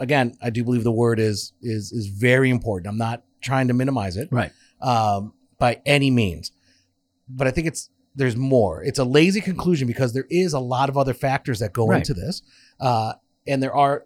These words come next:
Speaker 1: a number of people that, as you just said, are doctrinally, were doctrinally sound, right?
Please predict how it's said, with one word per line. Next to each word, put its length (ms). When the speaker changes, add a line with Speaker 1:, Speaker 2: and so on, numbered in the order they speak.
Speaker 1:
a 100
number 320
of 100
people 300
that, 300
as 260
you 120
just 220
said, 220
are 240
doctrinally, 840
were 240
doctrinally 720
sound, 560
right? 220